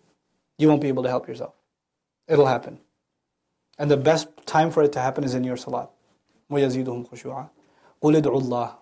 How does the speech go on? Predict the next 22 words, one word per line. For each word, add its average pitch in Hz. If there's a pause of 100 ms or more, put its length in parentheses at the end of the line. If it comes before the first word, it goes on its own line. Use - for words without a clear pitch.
Call 139
him 139
Allah. 120 (340)
أَوْ 151
ادْعُوا 143
الرح-، 123 (280)
الرحمن. 131 (1000)
Call 180
him 170
the 156
unimaginably 147
merciful. 123 (1300)
أَيَّمَّا 147
تَدْعُوا. 131 (280)
Whatever 175
you 156
may 139
call 143
him. 127
فَلَهُ 190
الْأَسْمَاءُ 143
الْحُسْنَى. 131